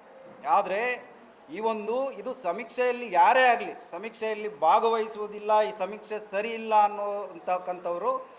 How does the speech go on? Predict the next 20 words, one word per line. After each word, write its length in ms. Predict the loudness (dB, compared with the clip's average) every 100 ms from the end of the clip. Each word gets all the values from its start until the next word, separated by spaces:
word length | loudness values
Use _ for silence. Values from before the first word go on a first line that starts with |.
| -12 -6
ಒಂದು 460 | -4 -2 0 -2
ಸಂವಿಧಾನ 540 | -4 -6 0 2 2 0
ವಿರೋಧಿಗಳು 640 | 2 4 4 2 0 0
ಅಂತ 180 | 0 -2
ನಾವು 220 | -2 0
ಭಾವಿಸ್ತೀವಿ. 540 | 0 0 -4 -10 0
ಅದೇ 340 | 0 4 6 6
ರೀತಿಯಾಗಿ 560 | 2 0 0 0 -6 -12 -18 -20 -20 _
ಹಿಂದುಳಿದ 480 | -10 -6 -4 -4 2 4
ವರ್ಗಗಳ 640 | 4 0 0 2 4 6 4 4 -2 -16 -2
ಅಪ್ಪಟ 420 | -2 -2 0 0 2
ವಿರೋಧಿಗಳು 580 | -4 4 4 4 0
ಅಂತ 200 | 0 -2
ನಾವು 200 | -2 -2
ಭಾವಿಸ್ತಾ 360 | 0 -2 0 -4
ಇದ್ದೀವಿ. 300 | -6 -8 -20 -20 _ 0
ಅವರನ್ನು 420 | 4 4 2 2
ನಾವು 220 | 4 4
ಮುಂದಿನ 380 | 2 -6 -4 -4
ಚುನಾವಣೆಯಲ್ಲಿ 1120 | -4 0 2 4 2 0 -4 -2 -2 -4 -8